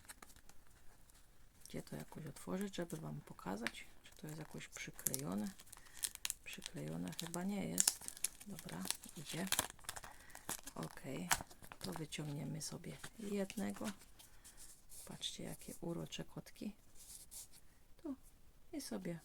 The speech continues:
pudrujemy. No i elegancko. Kolejny gadżet. Mam nadzieję, że mu to tak specjalnie rozdzielił. Ale powiem Wam, to nie jest złe.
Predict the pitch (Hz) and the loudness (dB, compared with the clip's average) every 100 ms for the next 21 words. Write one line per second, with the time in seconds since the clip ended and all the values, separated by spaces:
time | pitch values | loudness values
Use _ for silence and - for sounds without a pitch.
0 | - - 151 - 147 156 147 131 - - | -4 0 2 4 4 2 0 -4 -10 -10
1 | - - 277 285 190 - - - - - | -10 -2 0 2 0 0 -4 -4 -8 -10
2 | - - - - - - - - - - | -8 -10 -12 -14 -16 -16 -16 -12 -12 -12
3 | - - - - - - - - - - | -16 -14 -14 -12 -14 -12 -12 -12 -12 -12
4 | - - - - - 170 165 156 147 - | -10 -8 -8 -8 0 4 6 4 2 0
5 | - - 196 - - - - - - 196 | -2 2 2 0 -6 -12 -12 -10 -6 -2
6 | 160 160 151 160 160 151 151 156 156 - | 0 2 2 2 2 2 0 0 0 -4
7 | - - - - - - - - 170 165 | -12 -14 -14 -14 -14 -14 -2 0 2 2
8 | - 170 - 175 147 147 143 151 - 143 | 2 0 2 2 4 2 0 0 0 0
9 | 147 220 226 - - - - - - - | 2 2 2 -2 -4 -4 -6 -10 -12 -10
10 | - - - - - - - 302 269 233 | -8 -8 -6 -6 -6 -8 -6 -2 4 2
11 | - 190 175 170 156 - - 160 143 156 | 4 2 4 2 2 2 4 4 2 0
12 | 147 151 156 160 190 | 0 2 2 2 2